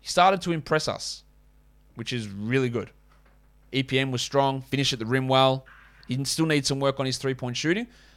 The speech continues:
but he's gonna work his way into being a solid,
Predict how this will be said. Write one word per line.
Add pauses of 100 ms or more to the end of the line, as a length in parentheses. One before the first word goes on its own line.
(120)
but
he's
gonna
work
his
way
into
being
a
solid,